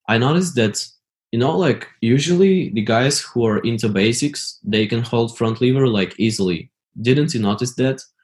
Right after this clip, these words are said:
So from this point, uh, basics really helps for front lever and, uh, for, you know, like, one arm pull-ups and all of this stuff, which is, like, so, uh, useful for the comps. So yeah, from time to time I do push-ups, muscle ups,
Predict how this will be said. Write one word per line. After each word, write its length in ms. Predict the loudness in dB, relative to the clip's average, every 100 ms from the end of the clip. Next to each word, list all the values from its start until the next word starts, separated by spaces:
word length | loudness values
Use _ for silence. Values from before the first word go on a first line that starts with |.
| _ _ _ -20 _
So 720 | -10 -2 2 4 4 2 -4 _ _ -4
from 180 | 0
this 180 | 2 0 0
point, 400 | 0 0 -2 -4 -14 _ -4
uh, 200 | 0 0
basics 500 | 0 0 -2 -4 -2
really 360 | 0 2 0
helps 560 | 0 -2 -2 -6 -12 -6
for 280 | -2 0 0
front 340 | -2 -4 0
lever 420 | 2 4 4 2 0
and, 340 | -2 0 -2 -2 -2
uh, 220 | 0 -2 -8 -4
for, 300 | 0 2 0
you 60 |
know, 140 | 0 -2
like, 200 | -4 -2
one 160 | 0 2
arm 280 | 0 0 _ _ _ _ _ _ _
pull-ups 640 | 0 2 2 0 -10 -16 _
and 120 | -4 -2
all 180 | 0
of 60 | 0
this 160 | -2 -2
stuff, 280 | -4 -6 -10 -20 -18 -2
which 200 | 0 0
is, 160 | -2
like, 240 | 0 -2 -4
so, 640 | -4 -2 2 2 2 -2 _ _ -4
uh, 40 |
useful 720 | -2 -2 -2 0 2 2 -2 -2
for 200 | -2 0
the 120 | -2
comps. 440 | 0 -2 -2 -4
So 220 | -2 0
yeah, 240 | 0 0 0
from 180 | -2 0
time 200 | -2 -2
to 80 |
time 240 | -2 -4 -2
I 80 | -4
do 180 | -2 -2
push-ups, 540 | 0 0 0 -2 -2
muscle 300 | -2 -2 -2
ups, 340 | -2 -2 -8